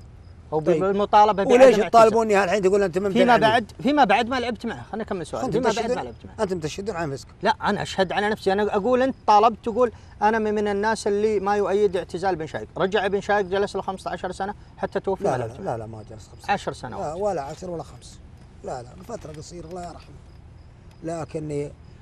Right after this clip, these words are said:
Speaker 2: والله لا، لا
Speaker 1: مم.
Speaker 2: أظن له في بالي حقد ولا كراهية، الله يرحمه ويسامحه.
Speaker 1: مم.
Speaker 2: ولا بيني وبينه غير إن شاء الله ال-، النية الطيبة. واجهته طال عمرك، ولو إني أبا-، هاك الحين أنا يومي واجهت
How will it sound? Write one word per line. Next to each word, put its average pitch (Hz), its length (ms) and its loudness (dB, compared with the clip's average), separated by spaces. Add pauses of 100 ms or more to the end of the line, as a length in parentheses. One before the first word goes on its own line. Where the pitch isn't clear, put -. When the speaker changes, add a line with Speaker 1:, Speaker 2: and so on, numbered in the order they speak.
(120)
Speaker 2:
والله 151 260 0
لا، 143 340 -2 (400)
لا 160 360 -2
Speaker 1:
مم. 170 360 -6
Speaker 2:
أظن 151 240 -4
له 147 480 -6
في 147 120 -8
بالي 135 420 -8 (600)
حقد 170 340 -6
ولا 151 200 -4
كراهية، 147 420 -8
الله 147 180 -4
يرحمه 156 260 -12
ويسامحه. 165 440 -14 (160)
Speaker 1:
مم. 127 140 -10 (120)
Speaker 2:
ولا 196 260 -4
بيني 202 280 -8
وبينه 196 340 -8
غير 190 440 -10
إن 190 60 -12
شاء 190 200 -14
الله 180 140 -10
ال-، 175 220 -12 (400)
النية 185 260 -4
الطيبة. 202 420 -8
واجهته 185 520 -4
طال 165 200 -10
عمرك، 185 300 -8 (460)
ولو 190 260 0
إني 196 200 0
أبا-، 185 80 -2
هاك 180 280 -4
الحين 175 240 0
أنا 190 160 -2
يومي 185 200 -4
واجهت 190 400 0